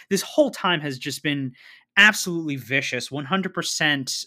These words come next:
uh, reactionary, one hundred percent conservative. But it seems like right-wing elements just are, are sick of Kiko's shit is really what it comes down to. And, uh, that's good news.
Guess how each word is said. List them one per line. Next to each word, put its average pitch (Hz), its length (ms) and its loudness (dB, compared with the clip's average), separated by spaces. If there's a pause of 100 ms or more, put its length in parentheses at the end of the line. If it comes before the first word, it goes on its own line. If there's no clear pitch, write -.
uh, 127 300 2
reactionary, 131 880 0
one 135 100 -4
hundred 175 220 -2
percent 156 420 -6
conservative. 131 680 -4 (420)
But 165 160 4
it 190 100 0
seems 220 320 -2
like 180 260 0 (920)
right-wing 170 460 4
elements 160 380 -2
just 135 220 -8
are, 147 180 -2
are 147 160 -2
sick - 260 0
of 160 120 -2
Kiko's 135 300 -8
shit - 440 -6
is 127 160 -8
really 131 180 -4
what 123 140 -4
it 120 80 -10
comes 117 200 -10
down 117 220 -6
to. 113 240 -10
And, 131 380 -4 (440)
uh, 147 360 4 (300)
that's 190 220 2
good 190 200 6
news. 208 500 -2